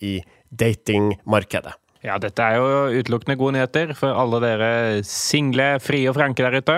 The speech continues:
Speaker 1: Ja.
Speaker 2: Nå blir, eh, den plattformen dere bruker all tid på fordi dere ikke har noen i livet deres, også en mulighet for å s-,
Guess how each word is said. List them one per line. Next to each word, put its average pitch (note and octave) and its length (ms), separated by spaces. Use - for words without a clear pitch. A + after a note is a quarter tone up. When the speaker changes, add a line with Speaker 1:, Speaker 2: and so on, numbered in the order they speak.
Speaker 1:
Ja. G2 120
Speaker 2:
Nå A#2 540
blir, G#2+ 480
eh, A2 360
den G#2+ 200
plattformen A#2 520
dere A#2 120
bruker A#2 540
all A2+ 200
tid A2+ 260
på C3 180
fordi A2+ 220
dere A2 120
ikke A2 140
har A2 100
noen A2+ 160
i A#2 60
livet A2+ 180
deres, C3 300
også D3 240
en F#3+ 80
mulighet F3 320
for B2+ 220
å A#2 180
s-, - 160